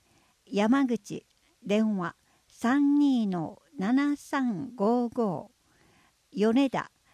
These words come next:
三二の七三一四。児童館イベント、おもちゃ病院、おもちゃドクターがおもちゃの修理をします。部品代以外は無料です。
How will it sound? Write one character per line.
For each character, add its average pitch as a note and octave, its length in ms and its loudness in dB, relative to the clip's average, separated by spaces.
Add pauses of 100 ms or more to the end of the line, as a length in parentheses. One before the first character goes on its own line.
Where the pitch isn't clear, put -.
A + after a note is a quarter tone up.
(220)
三 D#4+ 380 0
二 C#4+ 280 2
の F3+ 340 -4 (240)
七 C#4 380 2
三 B3 560 0
一 C4+ 460 0
四。 A3 300 0 (1600)
児 A#3 60 -4
童 D4+ 200 6
館 C#4+ 380 2
イ C#4+ 60 4
ベ C4 160 0
ン F#3+ 80 0
ト、 C#3+ 280 -8 (760)
お - 80 2
も D4 140 6
ち D#4 120 -2
ゃ D4 80 2
病 C#4 300 2
院、 D3 220 -4 (760)
お A3 80 -2
も C#4+ 140 6
ち - 80 0
ゃ C#4+ 60 4
ド D4 140 2
ク - 120 -18
タ A3 220 -2
ー F3+ 80 -2
が D#3 240 -6 (100)
お G3 100 -4
も C#4+ 140 4
ち D4+ 120 -2
ゃ C4+ 40 0
の A3+ 140 0
修 A#3 240 -2
理 B3 120 -2
を A#3 100 0
し A3+ 180 -6
ま G#3 180 -4
す。 - 180 -20 (680)
部 A3 140 0
品 D4 300 4
代 C#4 300 2
以 C#4+ 40 2
外 B3 280 0
は D#3+ 300 -6
無 F#3+ 140 -2
料 A3 240 4
で F#3+ 180 -2
す。 - 220 -18